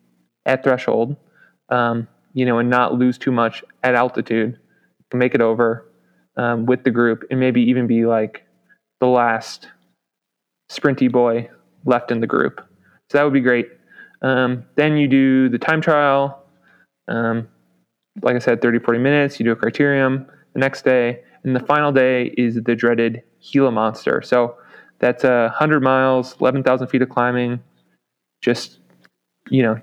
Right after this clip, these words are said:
tons and tons of huge climbs. And so, um, given, given my, you know, rider profile,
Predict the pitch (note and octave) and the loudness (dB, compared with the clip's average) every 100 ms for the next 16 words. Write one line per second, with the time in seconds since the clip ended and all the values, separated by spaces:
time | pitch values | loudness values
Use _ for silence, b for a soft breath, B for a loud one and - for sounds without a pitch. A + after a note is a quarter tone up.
0 | _ - C#3+ C#3 C3 C3+ B2 A#2+ B2 A#2 | _ -2 0 0 0 0 0 0 0 0
1 | - B2 A#2+ A#2+ A#2+ - _ B B B | 0 0 0 -2 -8 -18 _ B B B
2 | _ - B2+ C3+ B2+ A#2+ A#2+ _ _ _ | _ -10 -2 0 2 0 -4 _ _ _
3 | _ C3+ B2+ B2 A#2+ B2 - - D#3 E3 | _ -4 -2 -4 -6 -10 -6 0 0 0
4 | C#3+ C3+ C#3+ D3 C3 B2+ B2+ A2+ - - | 0 0 0 2 2 2 0 -2 -6 -14
5 | - B2 A#2 A#2 A#2 A#2 - A#2+ A#2 A#2 | -8 -6 -2 0 0 0 -2 0 0 0
6 | A#2 A#2 | -2 -6